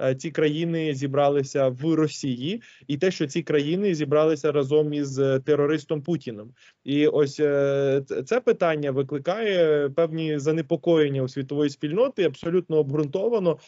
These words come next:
тому що приїзд лідерів, е, великих, е, держав світу до Росії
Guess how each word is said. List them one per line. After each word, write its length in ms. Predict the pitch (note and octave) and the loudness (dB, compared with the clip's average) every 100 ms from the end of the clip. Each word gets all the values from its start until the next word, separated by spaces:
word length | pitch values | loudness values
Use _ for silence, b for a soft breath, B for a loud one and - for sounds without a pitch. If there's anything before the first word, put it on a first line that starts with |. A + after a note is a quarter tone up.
| B - | B -4
тому 200 | D#3 F3 | -2 0
що 180 | F3 | -2
приїзд 580 | C#3 D#3+ D#3 F#3+ D#3+ C#3 | -2 -2 0 -2 -2 2
лідерів, 800 | C#3+ C#3 E3 C#3+ C#3 C#3 C3 C3 | 4 4 0 0 0 0 -2 2
е, 320 | C3 C3 B2+ | 4 6 4
великих, 640 | B2 D#3 E3 E3 C#3 C3 C3+ | 4 4 2 2 -2 -4 -2
е, 140 | B2+ | -2
держав 400 | B2+ C3+ D3 C#3 | 0 0 0 -2
світу 400 | - C#3+ C#3+ C3+ | -6 -10 -8 -6
до 380 | B2+ C3+ C3 C3 | 0 4 6 4
Росії 600 | C3+ C3+ E3 D#3 C#3 | 2 -2 -4 -2 -2